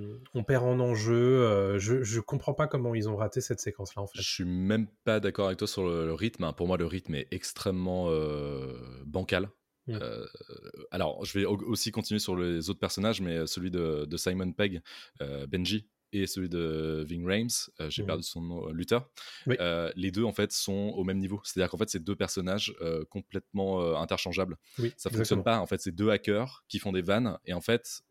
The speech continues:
Speaker 2: on n'a pas, euh, forcément envie de, d'avoir les deux mêmes persos au même endroit, au même moment, qui font exactement les mêmes vannes. Donc ça fonctionne pas trop.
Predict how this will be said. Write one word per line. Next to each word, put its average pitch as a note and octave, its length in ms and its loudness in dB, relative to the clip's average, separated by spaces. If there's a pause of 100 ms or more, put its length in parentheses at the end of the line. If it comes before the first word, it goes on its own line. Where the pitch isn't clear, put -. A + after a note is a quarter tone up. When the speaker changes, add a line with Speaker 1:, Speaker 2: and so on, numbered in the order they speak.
(100)
Speaker 2:
on F2 640 -6
n'a E2+ 340 -2
pas, G#2 420 4
euh, D#2 520 -2 (100)
forcément G2+ 560 0
envie F#2 240 -2
de, F2 240 0
d'avoir E2+ 220 2
les E2+ 100 -2
deux F#2 200 -2
mêmes F#2+ 200 0
persos - 300 -2
au A2+ 160 0
même F2 260 0
endroit, F2 240 0
au F#2 60 2
même F2 160 -2
moment, F2+ 240 -2 (260)
qui - 80 -12
font F#2 140 -4
exactement G2 340 0
les F#2 80 -2
mêmes F2+ 220 0
vannes. D#2 240 -2
Donc D#2+ 160 -8
ça F#2+ 80 -4
fonctionne F#2+ 340 -4
pas F2 100 -4
trop. - 180 -10